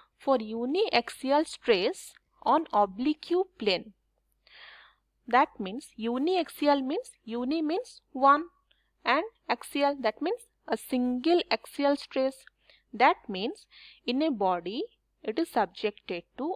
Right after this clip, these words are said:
only one directional stress, and after that what will be the normal stress value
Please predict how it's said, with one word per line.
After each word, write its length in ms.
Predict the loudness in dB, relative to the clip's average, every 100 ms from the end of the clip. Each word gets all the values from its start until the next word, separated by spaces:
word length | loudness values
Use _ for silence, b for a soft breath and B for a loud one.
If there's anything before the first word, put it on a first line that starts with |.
| -6
only 380 | -6 -6 -6
one 600 | -6 -6 0 0 0 0
directional 880 | 2 2 2 -2 -6 -4 -2 0 0
stress, 680 | -2 -8 -4 0 0 0 -8 _ B B B B B B B B _ _ _ _ -4
and 260 | -2 -2 0
after 400 | 0 0 0 0
that 360 | 0 0 0 -2 _ -10
what 180 | -4 -4 _
will 220 | -2 -2 0
be 140 | -2
the 180 | 0 0
normal 500 | 2 0 -2 -2 -2
stress 400 | -2 0 0 2
value 380 | 2 2 2